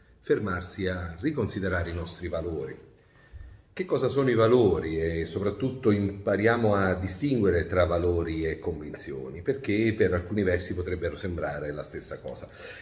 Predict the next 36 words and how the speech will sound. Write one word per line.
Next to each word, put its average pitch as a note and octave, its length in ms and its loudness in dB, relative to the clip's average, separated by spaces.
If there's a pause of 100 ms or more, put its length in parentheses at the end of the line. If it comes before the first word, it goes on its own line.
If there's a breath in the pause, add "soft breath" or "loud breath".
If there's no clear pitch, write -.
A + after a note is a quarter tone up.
(140 loud breath)
I A#2 100 -2
valori C#3+ 420 8
sono G#2 400 2
ciò A#2 380 6
che G2 440 -2
per G#2 340 0
te G2+ 380 -2
è F2 100 -4
importante, E2+ 1080 -6
quei G2 220 -4
sistemi G#2+ 500 0
di G2 80 -4
riferimento F2+ 1120 -2 (380 loud breath)
ideologici, F2 920 0
mentali, F#2+ 920 -4 (340 soft breath)
che - 560 -4 (120)
condizionano C#3 640 2
il F2+ 80 -2
tuo G2 140 0
comportamento F2+ 760 -2
e - 60 -2
che A#2 140 -4
ti C3 100 -6
spingono C3+ 720 0
a A2 100 -2
fare A2+ 340 2
o G#2 40 4
a G2 40 0
non F#2 160 -2
fare D#2 240 -4
delle C#2 200 -10
cose. C#2+ 280 -12
Quindi G#2+ 200 -2
i G2 40 -2
valori C3 320 2
sono G2+ 340 -4